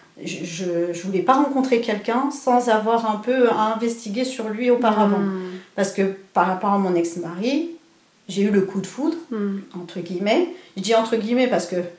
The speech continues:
Speaker 1: euh, les femmes, ça y est, on a un coup de foudre, on croit que c'est l'homme de notre vie.
Speaker 2: Mhm.
Speaker 1: C'est faux. Après, ça
Speaker 2: Mhm.
Speaker 1: peut exister, ça peut marcher, mais, euh, il n'y a pas que les sentiments dans la vie.
Speaker 2: Mhm.
Speaker 1: Euh, faut, faut aller creuser.
Speaker 2: Mhm.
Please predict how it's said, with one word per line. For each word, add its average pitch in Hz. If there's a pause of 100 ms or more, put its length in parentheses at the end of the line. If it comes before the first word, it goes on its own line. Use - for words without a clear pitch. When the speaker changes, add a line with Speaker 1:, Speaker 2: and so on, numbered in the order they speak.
(540)
Speaker 1:
euh, 185
les 180
femmes, 220
ça -
y 147
est, 147
on 190
a 180
un 185
coup -
de -
foudre, 240
on 202
croit 226
que 226
c'est 196
l'homme 208
de 214
notre 208
vie. 160
Speaker 2:
Mhm. 202 (140)
Speaker 1:
C'est 220
faux. 160
Après, -
ça 240
Speaker 2:
Mhm. 196
Speaker 1:
peut 277
exister, 262
ça -
peut 226
marcher, 196 (320)
mais, 202
euh, 170
il -
n'y 147
a - (120)
pas 320
que -
les 302
sentiments 262
dans 240
la 220
vie. 185
Speaker 2:
Mhm. 196 (580)
Speaker 1:
Euh, 185
faut, 180
faut 190
aller 208
creuser. 254
Speaker 2:
Mhm. 196